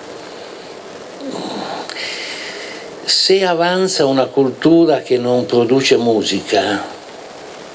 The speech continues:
ci sono, la maggioranza del popolo che vive sulla terra non ha prodotto Bach, non ha prodotto Beethoven, non ha prodotto Caravaggio e Michelangelo.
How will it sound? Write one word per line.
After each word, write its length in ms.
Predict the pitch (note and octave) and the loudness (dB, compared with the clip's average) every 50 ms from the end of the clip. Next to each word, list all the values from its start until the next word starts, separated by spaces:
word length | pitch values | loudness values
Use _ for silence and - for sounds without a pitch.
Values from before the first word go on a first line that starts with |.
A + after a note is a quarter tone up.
| - - - - - - - - - - - - - - - - | -16 -16 -16 -16 -16 -16 -16 -16 -16 -18 -18 -18 -18 -18 -16 -12
ci 120 | - - - | -6 -4 0
sono, 420 | - D#3+ D#3+ D#3 C3+ B2+ A#2 G2 F2+ F#2 D#2 E2+ E2+ E2+ G#2 | 2 4 4 4 4 2 2 0 -2 -6 -6 -6 -6 -2 2
la 80 | A2 | 4
maggioranza 640 | B2+ B2+ C3 B2+ D3 C#3+ D#3 F3 F3 E3 - B2 A#2 | 4 4 4 4 4 4 4 2 0 0 2 2 2
del 180 | G2 G#2+ G2+ | 2 0 -2
popolo 420 | - - C3+ C3 B2+ - A#2 A2 G2 | 0 2 2 2 2 2 0 0 2
che 100 | F#2+ A2 | 2 2
vive 200 | G#2+ A2+ A#2 G#2+ | 4 6 6 4
sulla 260 | G#2 - B2 C3 C#3 | 4 4 4 2 2
terra 440 | C#3 - D#3+ D#3 D#3 C3+ B2+ A#2 - - - - - - - - - - - | 2 2 2 2 2 2 0 -2 -2 -4 -10 -16 -16 -14 -14 -14 -14 -10 -4
non 120 | - A#2+ A#2+ | 0 2 4
ha 80 | C3 | 4
prodotto 480 | - - B2+ B2 C3+ D3 D3 C#3+ - A#2+ | 4 4 4 4 4 4 4 4 2 2
Bach, 400 | G2 F#2 - - - - - - | 2 2 2 0 0 -6 -12 -8
non 200 | - G#2 A2 A2+ | -4 -2 0 2
ha 60 | A2+ A2+ | 2 4
prodotto 440 | A2+ A#2+ A2 A2 C#3 C#3 - - | 4 4 6 6 4 4 4 2
Beethoven, 580 | A#2 G#2+ A2 A2 - C3 D3 D#3+ E3 E3+ D#3+ C#3+ | 0 2 2 2 4 4 4 4 4 2 0 0
non 120 | A2+ G#2 | 2 2
ha 80 | G#2+ G#2+ | 0 0
prodotto 420 | - - A2+ G#2+ B2+ B2+ - B2 | 0 0 2 2 2 2 2 2
Caravaggio 520 | G2+ A2+ G#2+ A2 A2+ B2+ C#3 D3+ D3 C#3+ A2 | 2 2 4 4 4 4 2 2 0 -2 -2
e 40 | G#2 | -2
Michelangelo. 640 | G#2+ G#2+ - G#2+ F2+ D#2+ D2+ D2+ - - - - | -2 -2 -2 -2 0 0 0 0 -2 -4 -8 -12